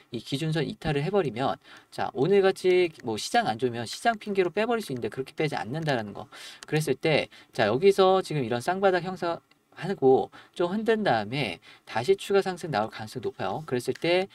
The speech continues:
제가 봤을 때 최소 지금 오만 사천이백 원 고점을 다시 한번 찍거나,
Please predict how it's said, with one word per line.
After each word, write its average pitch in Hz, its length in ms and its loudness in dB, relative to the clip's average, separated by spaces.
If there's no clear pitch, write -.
제가 131 240 0
봤을 151 140 2
때 151 140 -4
최소 214 640 0
지금 127 220 0
오만 180 500 4
사천이백 139 920 -4
원 143 140 0
고점을 113 720 -4
다시 - 280 -6
한번 151 300 0
찍거나, 107 640 -2